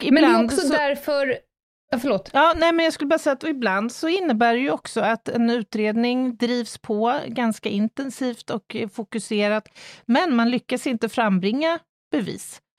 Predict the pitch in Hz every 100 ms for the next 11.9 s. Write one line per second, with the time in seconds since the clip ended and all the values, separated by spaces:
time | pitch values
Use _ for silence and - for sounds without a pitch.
0 | _ - - - 233 196 262 311 302 285
1 | 285 247 226 220 262 233 196 196 - 208
2 | 208 254 - - 320 320 170 196 202 -
3 | 196 - 220 208 175 - 175 - - -
4 | - _ - 220 180 175 175 180 - 226
5 | 254 262 _ - - 294 370 370 285 233
6 | - 233 196 175 185 185 185 180 - 190
7 | - - 185 180 175 - 170 180 175 196
8 | 196 _ - - 175 170 175 - 165 -
9 | - - 170 170 - 165 - 170 - -
10 | 202 233 220 185 190 240 220 185 - 339
11 | 359 - 190 202 196 175 - - -